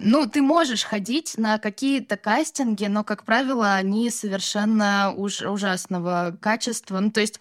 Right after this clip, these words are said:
в принципе, мне в том числе не нравится система кастингов, потому что в большинстве случаев к тебе относятся,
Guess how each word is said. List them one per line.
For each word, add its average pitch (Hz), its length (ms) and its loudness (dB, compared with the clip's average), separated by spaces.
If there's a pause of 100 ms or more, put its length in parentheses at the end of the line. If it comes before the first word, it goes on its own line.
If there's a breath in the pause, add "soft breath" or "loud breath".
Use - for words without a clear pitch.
(160 loud breath)
в - 120 -20
принципе, 302 400 0
мне 240 240 4
в 220 100 -10
том 262 160 2
числе 247 320 -2
не 226 140 4
нравится 220 420 2
система 202 460 -4
кастингов, 247 580 -2
потому 202 280 -4
что - 180 -8
в - 20 -10
большинстве 208 720 -2
случаев 247 420 -4
к - 80 -20
тебе 202 220 0
относятся, 202 800 0